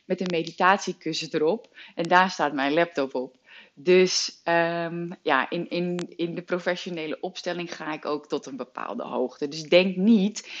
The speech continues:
dat als je een hele dag online, eh, een training wilt gaan geven, betaald, dat je dan eerst een dikke, vette,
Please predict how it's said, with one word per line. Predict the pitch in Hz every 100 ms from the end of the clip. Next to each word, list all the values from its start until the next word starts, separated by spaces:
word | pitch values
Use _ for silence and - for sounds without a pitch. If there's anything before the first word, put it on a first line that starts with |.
| - -
dat | 190
als | 175 170
je | 170
een | 160
hele | 147 185 170
dag | 160 160 160 -
online, | 170 165 156 156 151 147 -
eh, | 147 143
een | - 156
training | - 170 214 247 208
wilt | 165 156 151
gaan | - 135
geven, | 147 139 131 170 175
betaald, | 143 170 165 135 131 165 202 - - - -
dat | 180 175
je |
dan | 175 170
eerst | - 208 214 190
een | - 160
dikke, | 165 185 -
vette, | - - 185 190 175 165 165